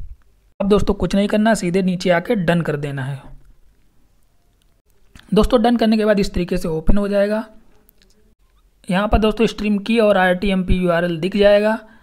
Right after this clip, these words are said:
और अब यहाँ से स्ट्रीम की कॉपी कर लेनी है। स्ट्रीम की कॉपी करने के बाद मिनिमाइज करना है और अपने Turnip ऐप पे जाना है और यहाँ पर स्ट्रीम की को पेस्ट कर देना है। अब वापस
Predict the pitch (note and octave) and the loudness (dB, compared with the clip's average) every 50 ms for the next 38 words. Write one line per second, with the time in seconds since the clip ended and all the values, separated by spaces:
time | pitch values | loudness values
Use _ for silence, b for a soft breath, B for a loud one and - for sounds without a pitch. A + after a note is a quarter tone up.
0 | b b b b b b _ _ - G#3 G#3+ A3+ A3+ - A3+ A3+ G#3 G#3+ G3 F#3+ | b b b b b b _ _ 2 4 4 4 6 6 4 4 6 4 2 2
1 | D#3+ F3+ G3+ A3+ A3 - A#3 A3 A3+ - - F#3 G3 G3 F#3+ F#3+ - G3 G3 G3 | 4 4 4 4 4 4 0 0 0 -2 -2 0 0 0 0 0 0 -2 -2 -2
2 | - F3 F3 - - G3+ - G#3+ A3 G#3+ G#3+ G#3+ G#3+ A3 G#3+ G#3+ A3 A3 A3 - | -4 -6 -2 0 0 0 2 0 0 0 0 0 0 2 2 2 0 -2 -4 -10
3 | - - _ _ _ _ - A3 F3 - G#3+ A#3 A#3 A3 A#3 A3 A3+ G#3 G3 G3 | -16 -20 _ _ _ _ -10 -10 -8 -6 -4 -4 -2 -2 -2 -2 -2 -2 0 0
4 | G3 G3 G3+ F#3+ F#3 F#3 F3+ F#3 F3 F3 F3 F3+ F3 E3+ E3+ F3 F3 F3+ F#3+ G#3 | 0 0 0 0 -2 -2 -2 0 0 0 0 0 -2 -4 -4 -4 -4 -4 -4 -4
5 | - - - G#3 G#3 G#3+ G#3+ G#3 A3 A3 G#3+ - - F#3 F3 F3+ F3+ G3 F3 E3 | -6 -6 -8 -8 -6 -4 -2 0 0 0 -2 -2 -2 -2 -2 -2 -4 -6 -8 -6
6 | - E3+ E3 E3+ E3+ E3 E3+ D#3+ D#3+ E3 - - F#3+ F3 F3 F3+ F#3 G#3 G#3 G3+ | -6 -8 -8 -8 -6 -6 -6 -8 -8 -2 0 0 0 0 0 -4 -4 -4 -4 -4
7 | G#3+ A3+ A3+ - - - _ _ _ _ _ _ - _ _ _ _ _ _ _ | -4 -6 -8 -12 -20 -20 _ _ _ _ _ _ -20 _ _ _ _ _ _ _
8 | - - _ _ _ _ _ _ _ _ _ _ - - - _ _ _ _ _ | -20 -20 _ _ _ _ _ _ _ _ _ _ -20 -20 -20 _ _ _ _ _
9 | _ _ _ _ _ _ _ _ _ _ _ _ _ _ _ _ _ _ _ _ | _ _ _ _ _ _ _ _ _ _ _ _ _ _ _ _ _ _ _ _
10 | _ _ _ F#3+ F#3+ G3 G3+ F#3+ F3 F#3 F3+ F3+ G3 G3 G3+ F#3+ - - F#3 F3+ | _ _ _ -2 0 0 2 2 2 0 2 2 2 2 2 0 -4 -4 -4 -4
11 | F3 E3+ - F#3 F3 F3+ A3+ A#3 A#3+ - - - F3+ - - - E3+ D#3 D3+ D3+ | -4 -2 -4 -4 -2 0 0 0 0 2 0 0 0 0 -2 -6 -8 -8 -6 -6
12 | D3+ D3 C#3+ C#3 C#3+ C#3+ C#3 - - - - - - - - - _ - - - | -8 -8 -8 -8 -10 -12 -14 -18 -20 -20 -20 -20 -20 -20 -20 -20 _ -20 -20 -20
13 | - _ _ _ _ _ _ _ _ _ _ _ _ _ _ _ _ _ _ _ | -20 _ _ _ _ _ _ _ _ _ _ _ _ _ _ _ _ _ _ _
14 | _ _ _ _ _ _ _ _ _ _ b b b b _ - G3+ G3+ F#3+ F3+ | _ _ _ _ _ _ _ _ _ _ b b b b _ 0 0 2 2 2
15 | F3+ F3 F3+ G3+ A3 G#3+ - | 0 2 2 0 0 0 -2